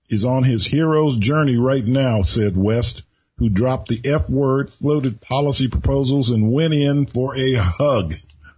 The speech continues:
<laughs> West, West said that many people believe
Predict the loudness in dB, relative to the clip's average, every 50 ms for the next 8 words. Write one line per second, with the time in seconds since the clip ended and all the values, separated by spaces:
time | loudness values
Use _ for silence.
0 | _ -16 -16 -6 -4 -4 -4 -4 -6 -6 -6 -6 -6 -6 -6 -6 -6 -6 -8 -12
1 | _ _ -10 -6 -2 -2 -2 -2 -2 -2 -2 0 0 2 0 0 -2 -4 -6 -6
2 | -4 -2 0 0 2 0 0 0 0 0 0 0 0 0 0 0 -2 0 0 0
3 | 2 2 2 2 2 2 0 0 0 0 -2 0 0 0 0 0 0 0 0 0
4 | 2 2 2 2 2 2 2 0